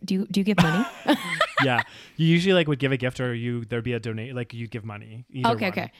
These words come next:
Speaker 1: 'Cause,
Speaker 2: Yeah.
Speaker 1: like, with Asian weddings, it seems that it's exclusively just money, like, cash.
Speaker 2: Mm.
Speaker 1: So each
Speaker 2: Yeah.
Speaker 1: time you give, like, let's say, like, between a hundred and two hundred dollars, okay,
Speaker 2: Yeah.
Speaker 1: per wedding. And it's like, if you go to, like, ten of these,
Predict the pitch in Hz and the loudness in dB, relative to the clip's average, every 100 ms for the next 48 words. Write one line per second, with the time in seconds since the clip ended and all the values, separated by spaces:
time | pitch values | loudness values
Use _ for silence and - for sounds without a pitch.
0 | - _ 247 220 202 226 196 226 233 214 | -20 _ -2 0 2 0 2 2 2 2
1 | 180 175 180 196 214 202 202 180 170 - | 2 0 -2 -2 0 2 2 0 0 -2
2 | 185 - - 196 196 175 170 175 160 - | -8 -8 -4 -2 0 0 0 0 -4 -8
3 | - 180 170 190 320 - 180 185 175 220 | -4 -2 0 -2 -4 -4 -6 -2 -2 -2
4 | - - 135 120 110 _ _ _ _ - | -4 -10 -8 -8 -10 _ _ _ _ -20
5 | - - - 240 202 190 226 226 262 240 | -18 -10 0 2 4 2 0 -2 0 2
6 | 202 196 185 185 170 - - - 269 247 | 2 2 0 0 -4 -10 -20 -6 -2 0
7 | 214 190 175 - 208 214 190 190 196 214 | 2 2 0 0 -2 2 2 2 0 0
8 | 202 190 180 180 190 180 160 - - - | 0 0 0 0 0 0 0 -2 -4 -6
9 | - - - 180 214 _ _ - 117 101 | -6 -6 -2 -2 -4 _ _ -12 -10 -2
10 | 208 196 180 170 147 180 - _ _ _ | 0 0 0 -2 -4 -8 -12 _ _ _
11 | 240 240 233 226 240 302 294 180 - - | -2 -2 -2 0 2 2 2 0 -2 -12
12 | - 277 185 90 - 240 | 0 0 0 -2 -4 -6